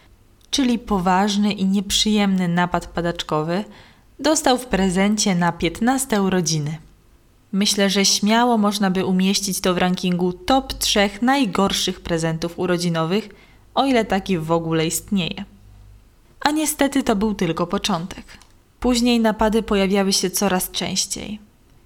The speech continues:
Henry pamiętał moment przed, ale sam napad pozostawiał po sobie lukę w pamięci. Zakładam, że wy pamiętacie, o czym mówiłam kilka minut temu,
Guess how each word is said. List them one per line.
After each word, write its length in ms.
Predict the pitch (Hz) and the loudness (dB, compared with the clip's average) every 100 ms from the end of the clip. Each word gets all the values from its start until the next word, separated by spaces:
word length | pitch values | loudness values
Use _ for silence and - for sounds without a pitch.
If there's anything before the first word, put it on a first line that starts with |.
| _ _ - | _ _ -8
Henry 400 | - 302 294 269 | -2 0 2 2
pamiętał 580 | 240 220 247 269 254 | 2 2 0 0 0
moment 400 | 220 220 214 190 | 2 2 2 0
przed, 560 | - - - 175 220 - - - _ _ _ - | -4 -2 0 0 -4 -12 -20 -20 _ _ _ 0
ale 180 | 226 | 0
sam 320 | 220 - 302 285 | 0 0 0 2
napad 400 | 269 269 254 - | 2 0 -2 -2
pozostawiał 640 | 208 202 202 226 214 208 | 0 0 0 0 2 0
po 140 | 202 | 0
sobie 280 | 196 190 190 | -2 0 0
lukę 320 | 185 175 175 | 0 -2 -4
w 80 | 175 | -6
pamięci. 680 | - 170 160 175 196 - 208 - _ - _ _ _ _ | -4 -4 -6 -6 -6 -6 -8 -20 _ -20 _ _ _ _
Zakładam, 560 | 202 214 214 247 294 294 | -2 -2 2 0 2 0
że 160 | 240 214 | 0 2
wy 180 | 190 | 0
pamiętacie, 680 | 196 226 247 262 269 233 - | 0 0 0 2 0 0 0
o 100 | 196 | 0
czym 200 | - 196 | 0 0
mówiłam 440 | 185 180 190 185 | 0 2 2 2
kilka 360 | 185 190 180 202 | 0 -2 0 0
minut 380 | 180 175 175 - | 0 0 -2 -4
temu, 440 | 165 147 156 190 | -2 -2 -2 -4